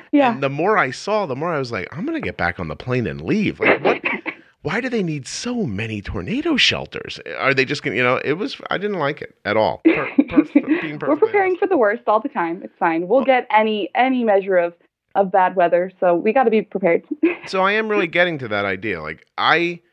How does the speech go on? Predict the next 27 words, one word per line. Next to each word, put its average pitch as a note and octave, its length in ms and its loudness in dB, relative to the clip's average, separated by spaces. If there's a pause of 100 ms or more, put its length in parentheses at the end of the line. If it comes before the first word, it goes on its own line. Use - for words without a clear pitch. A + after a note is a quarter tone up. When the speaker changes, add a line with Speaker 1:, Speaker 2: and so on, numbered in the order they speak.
(1400)
Speaker 2:
I C3+ 140 2
don't G3 260 -4
live C#3 220 0
a A#2+ 100 0
life G#2 440 -4
where G2 280 -2
I G#2 160 -4
think G#2 260 -8
I'm, F#2 360 -4
where F#2+ 240 -4
there G2 160 -2
could G2 160 -6
be F2+ 120 -2
a F2 40 0
tornado, D2+ 400 -4 (300)
okay? F#2 460 0
And A#2+ 300 0
so A#2+ 460 4
I'm, B2+ 180 0
this D#3 200 -4
might D3+ 180 2
be C#3+ 120 2
a A2+ 100 4
far A2+ 300 4
reach, C3+ 360 -2
but G2 300 0 (560)
I, C#3 180 2